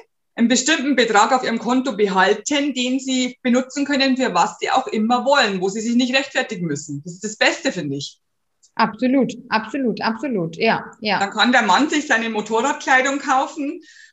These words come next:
Speaker 1: äh, oder was weiß ich, was er halt gerne möchte, wo die Frau sagt, muss das sein, muss das so teuer sein? Der Mann kann dann tun mit dem Geld, was er möchte. Genauso wie die Frau. Ist auch für mich ganz, ganz wichtig, die Freiheit, dass die Frau nicht abhängig ist.
Speaker 2: Absolut,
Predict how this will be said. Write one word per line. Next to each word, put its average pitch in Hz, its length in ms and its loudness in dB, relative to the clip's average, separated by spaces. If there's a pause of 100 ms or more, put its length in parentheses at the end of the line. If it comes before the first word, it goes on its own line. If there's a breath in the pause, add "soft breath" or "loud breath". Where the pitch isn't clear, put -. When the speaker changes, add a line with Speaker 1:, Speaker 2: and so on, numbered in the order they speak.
Speaker 1:
äh, 208 220 2
oder 196 1000 2
was 254 160 2
weiß 226 120 2
ich, 294 360 4
was 220 160 2
er 254 80 0
halt 233 160 4
gerne 196 220 -2
möchte, 254 320 -4
wo 269 80 -4
die 262 100 0
Frau 220 240 4
sagt, 262 280 0
muss 277 340 0
das 311 200 -10
sein, 254 300 2
muss 294 200 0
das 330 160 -8
so 294 80 -10
teuer 277 340 2
sein? 269 160 2
Der 220 80 0
Mann 214 220 0
kann 269 180 -2
dann 262 120 0
tun 254 140 -6
mit 254 160 -2
dem 240 100 -8
Geld, 208 220 -2
was 240 140 0
er 254 60 0
möchte. 220 260 -2
Genauso 196 340 2
wie 311 120 -2
die 320 60 -6
Frau. - 300 2
Ist - 160 -8
auch - 260 2
für 247 60 -4
mich 214 180 -6
ganz, 208 220 -2
ganz 185 220 -6
wichtig, 233 320 -6
die 196 120 -12
Freiheit, 233 480 2 (560)
dass 240 140 -2
die 254 140 0
Frau 196 440 4
nicht 262 220 2
abhängig 233 400 0
ist. - 320 -10 (800)
Speaker 2:
Absolut, 190 640 -2